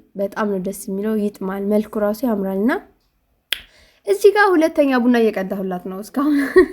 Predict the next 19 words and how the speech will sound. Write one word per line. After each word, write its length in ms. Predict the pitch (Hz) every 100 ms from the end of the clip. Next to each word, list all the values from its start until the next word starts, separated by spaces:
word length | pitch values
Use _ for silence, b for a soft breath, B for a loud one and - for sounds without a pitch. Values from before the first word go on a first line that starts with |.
| 330
<laughs> 440 | - - 480 403 -
ውድ 180 | 254 254
ቤተሰቦቼ፣ 560 | 254 254 - 240 240 247
እኔ 140 | 220 214
ቡና 200 | 208 226 214
አላለቀም 540 | 180 175 202 202 240
ብያችኋለሁ። 720 | 190 180 196 - 226 101 262 - b b b b b b
እዚህ 200 | 208 196
ጋር 140 | 196 196
ደግሞ 240 | 214 254 269 269 269
ያጠብኩት 580 | 214 170 - 196 196 -
ሩዝ 200 | 226 220
አለ። 240 | 220 220 220 220
ሩዝ 160 | 196 180
አያችሁት 500 | 170 170 170 - 220 190
ብዛቱ። 320 | 180 190 185
እንግዲህ 300 | 202 180 180
እኛ 200 | 196 190
ብዙ 180 | 180